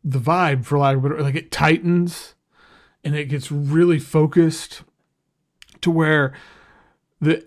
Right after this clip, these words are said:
air of it, like, it's the air that surrounds us, it just feels, like, crisp and alive against our skin. And it's just this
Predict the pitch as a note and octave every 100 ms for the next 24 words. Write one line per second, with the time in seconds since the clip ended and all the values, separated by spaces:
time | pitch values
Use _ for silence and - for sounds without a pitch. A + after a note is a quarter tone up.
0 | - F3+ G3+ G3 D#3 C#3 - C#3+ B2+ C3
1 | C#3+ C#3 C3+ - D#3+ D#3 D#3+ - G3 A3
2 | G3+ E3+ - E3 E3 E3 E3 C#3 B2+ A2+
3 | - - _ _ _ - C3+ D#3+ - G3
4 | C3+ E3 - - - D#3+ C#3+ - - D#3
5 | D3 C#3 C#3+ D3+ C#3 C3+ C3 C3+ C3 C3
6 | - D3 C#3+ C3 B2+ C3 - E3+ D3+ -
7 | C#3 C3+